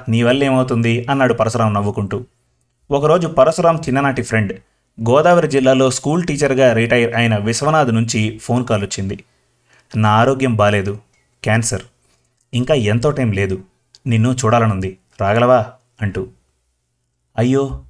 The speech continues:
నీది చాలా మంచి హెల్త్, మంచి అలవాట్లు, నిన్ను చూసి నేర్చుకోవాలనుకునే వాళ్ళం మేమంతా. తప్పకుండా వస్తాను విస్సు" అన్నాడు పరశురాం. ఆ కబురు విని, "నేను వస్తాను, వర్ధని పాపం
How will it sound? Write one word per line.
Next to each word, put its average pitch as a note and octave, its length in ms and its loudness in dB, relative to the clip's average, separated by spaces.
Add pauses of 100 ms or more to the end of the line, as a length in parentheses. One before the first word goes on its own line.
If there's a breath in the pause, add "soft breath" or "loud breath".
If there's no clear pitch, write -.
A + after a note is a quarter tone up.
(280)
నీది C3+ 440 -2 (100)
చాలా C#3+ 200 4
మంచి B2 280 -2
హెల్త్, G2+ 300 -2 (440)
మంచి B2 320 0
అలవాట్లు, G#2+ 440 -2 (220)
నిన్ను C3+ 280 0
చూసి F3+ 300 -2
నేర్చుకోవాలనుకునే C3 800 0
వాళ్ళం G#2 300 0
మేమంతా. G2+ 460 -4 (680)
తప్పకుండా E3+ 340 0
వస్తాను B2+ 320 0
విస్సు" G#2 440 -4 (260)
అన్నాడు C#3+ 300 2
పరశురాం. G#2 480 -4 (760)
ఆ C#3+ 80 2
కబురు D#3 300 0
విని, B2+ 400 0 (460 soft breath)
"నేను B2 260 0
వస్తాను, G#2 420 -2 (520)
వర్ధని B2 500 -2
పాపం G#2+ 440 0